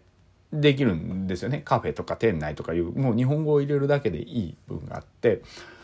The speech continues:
あの、僕は基本英語で作るんですね。あの、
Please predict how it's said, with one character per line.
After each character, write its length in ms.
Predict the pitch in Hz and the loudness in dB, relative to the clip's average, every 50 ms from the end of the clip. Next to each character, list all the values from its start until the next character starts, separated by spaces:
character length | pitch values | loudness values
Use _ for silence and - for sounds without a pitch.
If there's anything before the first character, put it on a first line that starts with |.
| - - - - - _ - - - _ _ _ _ _ _ | -20 -20 -20 -20 -20 _ -20 -20 -20 _ _ _ _ _ _
あ 120 | - 131 110 | 0 2 2
の、 400 | 110 104 95 92 95 110 - - - - 269 311 320 277 269 262 247 | 2 2 2 2 0 0 -2 -4 -6 -6 -6 -6 -6 -6 -4 4 6
僕 200 | 254 269 247 311 | 6 8 10 10
は 140 | 294 240 - | 10 10 8
基 140 | - - 233 | 6 6 6
本 240 | 240 269 254 240 - | 8 8 6 4 6
英 120 | 196 196 190 | 4 6 8
語 140 | 185 180 | 8 8
で 180 | 165 180 175 - | 8 6 4 2
作 220 | - - - - | -2 0 2 4
る 60 | 127 98 | 4 4
ん 60 | 85 | 2
で 80 | 82 | 0
す 60 | 80 90 | -2 -2
ね。 240 | 95 92 92 92 - | 0 0 0 0 -2
あ 80 | 107 101 | -2 -2
の、 320 | 101 95 92 92 98 - | 0 0 0 -2 -4 -6